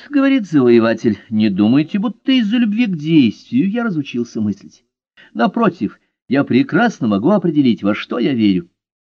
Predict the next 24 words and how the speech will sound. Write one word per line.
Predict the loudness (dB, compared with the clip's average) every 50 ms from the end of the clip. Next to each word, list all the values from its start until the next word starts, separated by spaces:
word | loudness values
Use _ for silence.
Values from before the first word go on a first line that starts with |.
| _ _ _
Потому | _ -12 -8 -4 -2 -2 0 -2
что | -2 -2 -2
моя | -2 0 0 2
вера | 2 2 2 0 -2
крепка, | -2 -2 -2 -2 -2 -4 _ -4 -2 -2 -2 -2 -6 _ _ _ _ _ _ _ _ _ _
а | -6 -6
зрение | -2 -2 0 2 2 2 2 2 2
надежно | 2 0 0 0 0 0 0 0 0 0 0 0
и | 0 0
ясно. | 0 0 -2 -2 -4 -8 -14 -16 -16 _ _ _ _ _ _ _ _ _
Не | -6 -4 -4 -4
слушайте | -4 -4 -4 -4 -2 -2 -2 -4 -2 -2 -4 -4
тех, | -2 -2 -4 -4 -4
кто | -4 -8 -6 -4 -2
говорит: | 0 2 2 0 0 -4 -8 _ _ _ _ _ _
'Вот | -2 -2 -2 -2 0
это | 0 0 0 0 -2 0
я | 0 0 0 -2
знаю | -4 -4 -4 -2 0 0 -2 -2
слишком | -4 -4 -4 -4 -4 -4 -4 -6 -6 -6
хорошо, | -4 -4 -4 -4 -4 -4 -4 -2 -2 0 0 -2
чтобы | -4 -6 -6 -8 -8
суметь | -8 -6 -6 -6 -6 -6 -6 -6
выразить.' | -6 -6 -4 -4 -4 -6 -6 -8 -10